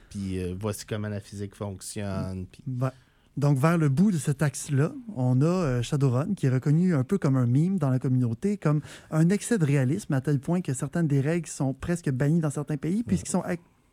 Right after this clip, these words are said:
Speaker 2: actuellement dangereuses.
Speaker 1: Ouais. Moi, je, j'appelle ça le crunch.
Speaker 2: Oui, effectivement, le crunch. On est tous les deux des amateurs de crunch, donc,
Speaker 1: Oui,
Speaker 2: euh, la
Speaker 1: effectivement.
Speaker 2: discussion va être peut-être un peu biaisée.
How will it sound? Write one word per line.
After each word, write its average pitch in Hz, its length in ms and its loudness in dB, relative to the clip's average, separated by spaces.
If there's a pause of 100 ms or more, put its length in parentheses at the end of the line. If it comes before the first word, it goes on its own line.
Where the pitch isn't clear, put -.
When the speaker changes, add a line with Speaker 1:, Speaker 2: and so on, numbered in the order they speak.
(260)
Speaker 2:
actuellement 190 420 0
dangereuses. 123 540 -4 (120)
Speaker 1:
Ouais. 101 60 -6 (400)
Moi, 110 140 2
je, 95 280 -2
j'appelle 90 300 -4
ça - 140 -8
le 95 140 -4
crunch. - 680 -6 (240)
Speaker 2:
Oui, 208 260 0
effectivement, 127 500 -2
le 120 140 -2
crunch. 107 320 -8 (240)
On 156 100 4
est 185 60 8
tous 233 140 -2
les 233 60 4
deux 262 100 2
des 160 180 2
amateurs 135 380 2
de 120 100 0
crunch, 156 440 -4
donc, 127 280 0
Speaker 1:
Oui, 131 60 0
Speaker 2:
euh, 127 100 0
la 127 60 0
Speaker 1:
effectivement. 127 40 0
Speaker 2:
discussion 123 400 -4
va 131 120 0
être 120 80 -4
peut-être 160 260 -4
un 131 100 0
peu 143 120 0
biaisée. 110 420 -4